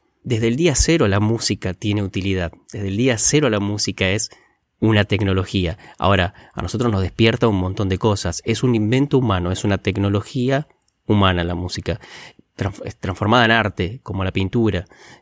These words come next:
Pero, y, y un cuadro también te puede llevar un montón de cosas. Pero, pero es, es, es una tecnología.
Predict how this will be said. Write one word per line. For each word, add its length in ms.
Pero, 500
y, 120
y 140
un 160
cuadro 400
también 240
te 140
puede 180
llevar 300
un 80
montón 240
de 80
cosas. 460
Pero, 260
pero 320
es, 340
es, 360
es 160
una 160
tecnología. 640